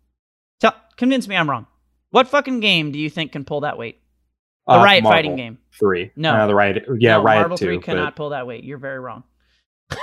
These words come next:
Speaker 2: I don't know, man. It's got all the characters from the M C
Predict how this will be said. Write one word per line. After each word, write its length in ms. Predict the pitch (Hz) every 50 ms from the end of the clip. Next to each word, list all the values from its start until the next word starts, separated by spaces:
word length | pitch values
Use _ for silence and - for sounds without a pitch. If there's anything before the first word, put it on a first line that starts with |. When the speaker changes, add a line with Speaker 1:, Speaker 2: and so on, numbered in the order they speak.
| 1077 - - - - - - - - - 427 - - - 339 - -
Speaker 2:
I 320 | 123 127 139 151 165 170
don't 140 | 185 196 208
know, 260 | 220 233 240 233 214
man. 440 | 196 180 180 175 180 180 180 180 165
It's 160 | 139 131 -
got 180 | - 151 151 151
all 140 | 165 170
the 80 | 170 170
characters 380 | - 185 180 175 - 185 170 -
from 160 | - 185 175
the 80 | 170
M 120 | 170 170 160
C 160 | - -